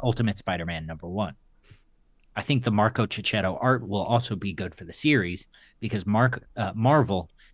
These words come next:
typically picks the same artist time and time again for Spider-Man.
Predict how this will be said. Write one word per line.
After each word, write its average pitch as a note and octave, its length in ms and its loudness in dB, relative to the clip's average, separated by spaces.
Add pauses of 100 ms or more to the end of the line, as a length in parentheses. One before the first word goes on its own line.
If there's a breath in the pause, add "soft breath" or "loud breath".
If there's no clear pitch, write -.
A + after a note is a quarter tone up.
(120)
typically E3 480 0
picks B2 400 0
the - 100 -10
same B2 320 2
artist G2 460 -2
time G#2 260 0
and G2+ 100 0
time F#2 180 -4
again F#2 320 -4
for - 160 -14
Spider-Man. D#2+ 560 -6